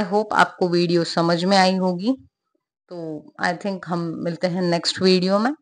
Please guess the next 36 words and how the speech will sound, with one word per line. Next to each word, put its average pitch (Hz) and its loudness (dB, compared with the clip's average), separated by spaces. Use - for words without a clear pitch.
और 160 2
यदि 165 0
आपको 220 4
रिकर्शन 208 6
पर 240 8
वीडियो 185 4
चाहिए 185 -4
तो 185 -4
मुझे 180 -2
आपसे 180 -4
कमेंट्स 175 -6
चाहिए 190 -8
इस - -16
वीडियो 190 -2
में 233 -4
कि 214 -6
रिकर्शन 180 -2
पर 175 0
वीडियो 160 -4
बनाइए, 151 -4
वो 160 -4
भी 175 -4
एक 202 2
इंपॉर्टेंट 165 -4
टॉपिक 165 -10
है 165 -10
और 190 0
काफ़ी 180 2
ईजी 185 4
गोइंग 180 6
वे 175 8
में 185 4
हम 175 6
उसको 175 0
एक्सप्लेन 190 -2
करेंगे 208 2